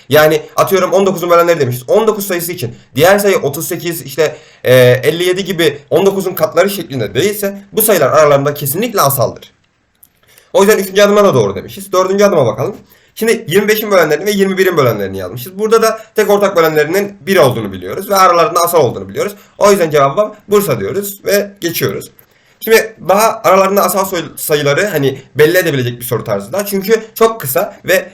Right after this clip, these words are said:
e, aslında L G S'de çıkabilecek tarzda bir soru. Hem kolay hem de geçiş sorusu olarak adlandırılabilir. Ne demiş? Aralarında asal iki sayıdan biri elli dört ise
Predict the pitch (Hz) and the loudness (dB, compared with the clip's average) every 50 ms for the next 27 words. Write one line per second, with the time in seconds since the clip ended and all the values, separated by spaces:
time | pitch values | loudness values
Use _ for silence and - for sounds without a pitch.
0 | _ - 117 120 117 113 117 110 - - 151 - 190 185 180 185 180 165 175 185 | _ -2 2 4 4 4 4 4 2 -4 -4 -2 0 0 2 0 0 0 0 -2
1 | 180 196 185 180 196 190 - 165 151 156 156 147 165 160 - 139 123 113 104 104 | 0 0 -2 -2 -2 0 0 0 0 0 -2 -4 -4 -4 -2 -2 -2 -2 -2 -6
2 | 98 - - - 104 101 156 196 - _ _ - 156 196 196 - - 127 147 185 | -8 -10 -8 -8 -8 -8 -8 -10 -12 _ _ -4 -2 -2 -2 -2 0 0 0 0
3 | 214 208 - - - _ - 185 196 196 190 - 180 - - 196 196 - 151 120 | 0 -4 -10 -18 -16 _ -4 -2 0 0 0 -2 -4 -4 -4 -4 -4 -2 -2 -2
4 | 110 - 117 107 101 98 98 101 98 - 98 95 95 92 92 92 92 92 95 - | -2 -4 -4 -4 -4 -4 -4 -6 -8 -10 -10 -12 -12 -10 -10 -10 -10 -10 -8 -10
5 | - - - _ - - _ 220 233 202 185 196 - - 196 214 214 214 214 220 | -12 -12 -14 _ -20 -10 _ 0 0 0 0 -2 -2 0 0 2 4 4 4 2
6 | 214 185 196 202 220 214 214 208 - - 190 156 123 123 120 117 - - 147 165 | 2 2 0 0 0 -2 -2 -4 -4 0 0 0 2 0 0 0 -2 -2 -2 -2
7 | 165 196 202 196 - - - 196 196 - | -2 -4 -4 -4 -8 -6 -6 -6 -6 -6